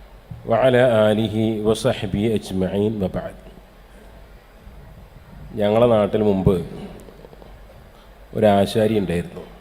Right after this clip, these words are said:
അയാളോട് ഒരു ആട്ടിൻകൂട് ഉണ്ടാക്കാൻ വേണ്ടി പറഞ്ഞു. ആട്ടിൻകൂടുണ്ടാക്കി ഒരു വാതിൽ വെച്ചു. പിന്നെ അദ്ദേഹം ഇങ്ങനെ ചിന്തിച്ചു, "ഇതിപ്പോ കേറാനുള്ള വാതിലല്ലേ,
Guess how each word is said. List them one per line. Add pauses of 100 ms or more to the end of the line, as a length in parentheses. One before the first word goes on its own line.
(1500)
അയാളോട്
ഒരു
ആട്ടിൻകൂട്
ഉണ്ടാക്കാൻ
വേണ്ടി
പറഞ്ഞു. (1600)
ആട്ടിൻകൂടുണ്ടാക്കി
ഒരു
വാതിൽ
വെച്ചു.
പിന്നെ
അദ്ദേഹം
ഇങ്ങനെ
ചിന്തിച്ചു, (840)
"ഇതിപ്പോ
കേറാനുള്ള
വാതിലല്ലേ,